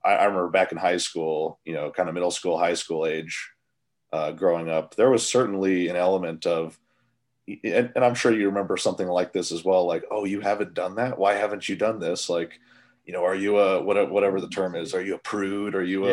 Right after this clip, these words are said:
Speaker 1: a, whatever the, you know, the, the nomenclature is of the day," right?
Speaker 2: Mm-hmm.
Speaker 1: Um, there's a little bit of that teamsmanship that's played in, in high school, you know, eh, eh, middle school, high school. And I'm not sure where that comes from.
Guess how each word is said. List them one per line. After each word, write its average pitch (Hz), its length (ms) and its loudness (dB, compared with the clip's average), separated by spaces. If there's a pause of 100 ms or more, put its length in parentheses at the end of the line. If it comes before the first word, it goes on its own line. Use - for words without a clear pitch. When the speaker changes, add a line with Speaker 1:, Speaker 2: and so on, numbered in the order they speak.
(140)
Speaker 1:
a, - 40 -6 (280)
whatever 110 500 4
the, 92 380 2
you 101 80 -6
know, 92 460 0
the, 92 400 2
the 92 240 0
nomenclature 95 640 -2
is 90 160 -4
of 82 140 -4
the 87 80 -8
day," 87 440 -2
right? 90 260 -2 (200)
Speaker 2:
Mm-hmm. 101 340 -10
Speaker 1:
Um, 87 360 -4 (240)
there's 98 180 -2
a - 80 0
little 113 360 4
bit 101 180 2
of 95 180 0
that 90 400 2
teamsmanship 85 800 -6
that's - 160 -12
played 80 540 -8
in, 80 360 -10 (120)
in 82 100 -8
high 85 220 -6
school, 82 280 -6
you 85 80 -4
know, 82 280 -8 (280)
eh, - 180 -4
eh, 95 100 2 (200)
middle 92 220 -2
school, 85 240 -2
high 87 100 2
school. 87 220 -4
And 104 80 -2
I'm 139 60 2
not 156 140 2
sure 113 180 4
where 107 80 6
that 104 180 2
comes 95 160 -2
from. 107 300 -2